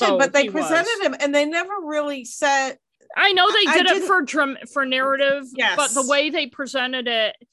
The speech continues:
Speaker 1: and also this could have gone in missing pieces, but I'm, but I forgot to mention
Speaker 2: Uh,
Speaker 1: it.
Speaker 2: yeah, that was part of my missing pieces
Speaker 1: But
Speaker 2: too.
Speaker 1: they never fully explained. Well, no, wait, I'll wait till storytelling, so never mind.
Speaker 2: Yeah, and so the missing pieces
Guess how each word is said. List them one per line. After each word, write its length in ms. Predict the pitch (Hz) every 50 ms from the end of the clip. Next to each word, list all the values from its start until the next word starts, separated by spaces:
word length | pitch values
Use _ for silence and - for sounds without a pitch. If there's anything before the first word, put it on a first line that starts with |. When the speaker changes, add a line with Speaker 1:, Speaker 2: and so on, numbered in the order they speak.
| _ _ _ _ _ -
Speaker 1:
and 200 | 254 262 247 247
also 460 | 240 262 302 302 302 - 311 285 269
this 220 | 233 262 254 - -
could 120 | - 339 311
have 100 | 247 247
gone 180 | 277 262 254
in 80 | 254 247
missing 320 | 247 247 240 - 254 233
pieces, 600 | 233 - 254 247 240 - - 247 240 233 214 - -
but 240 | - 220 208 185 -
I'm, 320 | - 226 220 214 208 220 214 _ _ _ _ _ _ _ _ - - - - - _ - 226
but 120 | 214 247 233
I 80 | 202 196
forgot 260 | 202 - 226 214 214
to 80 | - 233
mention 280 | 233 214 214 - 233 269
Speaker 2:
Uh, 40 |
Speaker 1:
it. 160 | 277 247 - 311
Speaker 2:
yeah, 120 | 302 294
that 200 | 247 294 311 320 285
was 160 | 339 339 -
part 220 | - 320 294 277
of 100 | 269 247
my 120 | 226 220 220
missing 360 | 220 220 220 - - 202 190
pieces 240 | - - 180 - -
Speaker 1:
But 240 | - 330 320 285 247
Speaker 2:
too. 260 | 185 143 139 135 233 - _ _ - - 226 -
Speaker 1:
they 120 | 320 302
never 280 | 285 302 339 415 440 427
fully 580 | - - - 359 359 339 330 320 294 277 - -
explained. 1000 | 240 240 - - - - - 240 247 240 233 233 233 233 226 226 226 220 - - _ -
Well, 200 | 240 277 269 262
no, 160 | 285 277 262
wait, 180 | 254 233 220
I'll 120 | - 220 233
wait 160 | 240 220 -
till 100 | - 175
storytelling, 640 | - - - 175 156 147 151 - - 160 151 131 160
so 120 | - - 175
never 200 | 156 143 165 -
mind. 300 | - 147 139 - 190 196 - 233 - 269 277
Speaker 2:
Yeah, 240 | 262 311 254 196 -
and 100 | 262 285
so 180 | 285 - 359 311
the 80 | 311 330
missing 320 | 359 427 427 - 508 480
pieces 440 | - - 349 330 - - 330 285 -